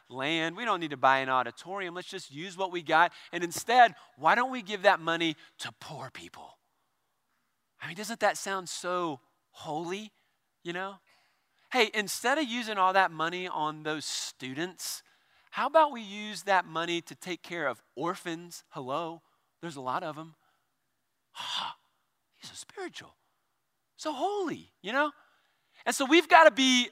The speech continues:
discerning, you know? We've gotta have some maturity about ourselves to recognize the Judas in our life. Because a Judas will mask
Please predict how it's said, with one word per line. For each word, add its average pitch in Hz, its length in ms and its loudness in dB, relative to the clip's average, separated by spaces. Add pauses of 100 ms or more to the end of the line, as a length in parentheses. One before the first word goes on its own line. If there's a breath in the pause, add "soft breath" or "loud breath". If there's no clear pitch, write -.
discerning, 214 880 2 (280)
you 190 100 -2
know? 233 260 6 (380 soft breath)
We've 285 160 2
gotta 320 260 10
have 240 180 8
some 226 220 -6
maturity 247 560 2
about 196 260 10
ourselves 180 420 2
to 208 120 -4
recognize 214 800 6 (260 loud breath)
the 208 100 -2
Judas 214 640 4 (100)
in 220 120 2
our 202 120 8
life. 175 460 6 (600 soft breath)
Because 220 260 2
a 226 40 -2
Judas 269 520 4 (100)
will 214 140 6
mask 254 920 6